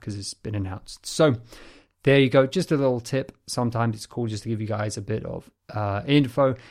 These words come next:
If you're looking for a deal, if you're looking for something out there, it's the season of, of this sort of thing, both deals and gifts and all this stuff. So, hey, you know, get yourself a gift. Why not? You deserve it, probably, I'm sure. Ah, we all do. Um, so go check it out.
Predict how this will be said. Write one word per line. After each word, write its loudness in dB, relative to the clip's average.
If 0
you're 6
looking 0
for 0
a -2
deal, 2
if -4
you're -2
looking -4
for -6
something -4
out -4
there, -4
it's -10
the -8
season 2
of, -2
of 0
this 4
sort 0
of -16
thing, 0
both 0
deals -2
and -6
gifts -4
and 0
all 0
this -4
stuff. -6
So, -8
hey, 0
you -2
know, -2
get -8
yourself -6
a -6
gift. -8
Why 0
not? -2
You -2
deserve -4
it, -4
probably, -2
I'm -6
sure. -6
Ah, 0
we 0
all -4
do. -6
Um, 6
so 4
go 6
check 2
it 4
out. 4